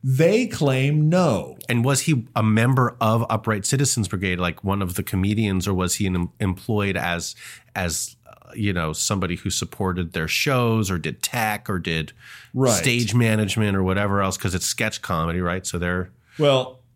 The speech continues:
Speaker 1: this is a whole new and completely different issue, but I think
Speaker 2: Mm-hmm.
Speaker 1: equally fascinating.
Speaker 2: Yeah, no, it's a good
Speaker 1: So here's the deal.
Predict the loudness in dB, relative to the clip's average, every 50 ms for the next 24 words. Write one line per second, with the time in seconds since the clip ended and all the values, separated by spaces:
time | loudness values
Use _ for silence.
0 | _ _ _ _ -6 0 2 2 2 2 2 2 2 0 -2 -2 -8 -2 0 0
1 | 0 2 2 4 4 4 6 4 4 2 0 0 -2 -2 0 0 0 2 2 2
2 | 2 4 4 4 6 4 4 2 0 2 2 4 4 2 2 0 -2 -2 -2 -2
3 | 0 0 0 2 2 4 4 4 4 2 0 0 2 0 0 0 0 2 2 4
4 | 4 4 2 2 2 2 0 0 0 2 2 4 4 2 2 0 0 0 0 -2
5 | -2 -2 -2 2 2 2 2 2 2 0 0 -2 -4 -4 -2 -2 0 2 4 4
6 | 4 6 6 6 6 4 2 2 0 2 2 4 4 4 2 0 -2 -10